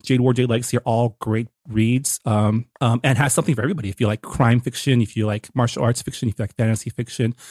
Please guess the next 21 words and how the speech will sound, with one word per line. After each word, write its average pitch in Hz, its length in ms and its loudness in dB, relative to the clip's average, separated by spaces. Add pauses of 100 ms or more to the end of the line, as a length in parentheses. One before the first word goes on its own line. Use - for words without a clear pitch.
(340)
um, 113 240 2
if 139 100 0
you 156 60 6
just - 100 4
want 226 200 4
to - 60 -6
read 165 120 2
something 175 280 0
new, 123 320 0 (140)
um, 107 220 -2
it's - 200 -4
definitely 113 760 -4 (120)
one 160 200 6
of 190 60 6
my 180 100 6
go-to 117 800 2
suggestions 104 460 -2
for - 60 -6
anyone 107 340 0
getting 101 280 -6
into 104 460 -8